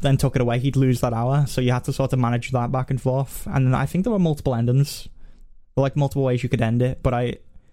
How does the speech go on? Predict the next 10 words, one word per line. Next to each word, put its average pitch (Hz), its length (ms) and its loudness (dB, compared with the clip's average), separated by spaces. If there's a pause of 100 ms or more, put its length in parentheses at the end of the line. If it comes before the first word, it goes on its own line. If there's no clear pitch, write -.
(520)
went 120 240 0
into 123 680 4
this, 123 240 2
uh, 120 400 2 (380)
secret - 400 0
basement 131 640 2 (640)
and 120 420 0
inserted 127 640 2
the - 260 -4
package. - 760 -2